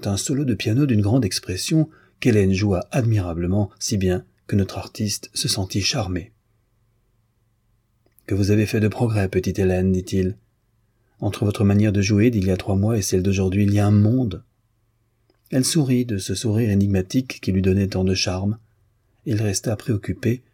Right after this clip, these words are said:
pendant qu'elle achevait son solo. « À vous, dit-elle, quand il fut temps. »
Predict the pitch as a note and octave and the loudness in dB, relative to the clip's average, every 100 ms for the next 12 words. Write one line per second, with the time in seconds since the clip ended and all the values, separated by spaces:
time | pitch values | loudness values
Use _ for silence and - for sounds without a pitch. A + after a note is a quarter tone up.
0 | _ - G2 F#2 F#2 F#2 F#2 - F2+ F2+ | _ -6 -2 -2 0 0 0 -2 -2 -2
1 | - F2+ - F#2 F2+ - _ _ _ _ | -2 -4 0 2 2 -2 _ _ _ _
2 | _ _ _ _ _ _ - E3 B2+ A#2 | _ _ _ _ _ _ -6 -2 0 0
3 | E3 _ _ - F#2 F2+ F#2 F2 G#2 - | -2 _ _ -10 -8 -4 -4 -6 -8 -16
4 | - F2+ F#2+ - F#2+ - F2 - | -8 -6 -6 -4 -6 -4 -4 -6